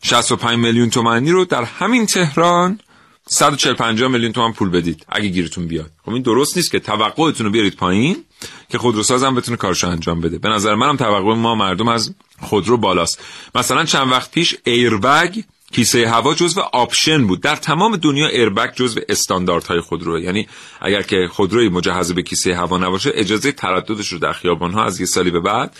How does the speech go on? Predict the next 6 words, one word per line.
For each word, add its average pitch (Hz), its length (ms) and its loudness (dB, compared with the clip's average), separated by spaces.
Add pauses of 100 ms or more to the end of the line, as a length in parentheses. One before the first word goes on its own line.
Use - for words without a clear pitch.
(260)
نمیدن. 92 460 0 (280)
اما 196 160 2
اینجا 160 240 2
شما 143 260 0
اگه 123 140 -2
پول 143 520 0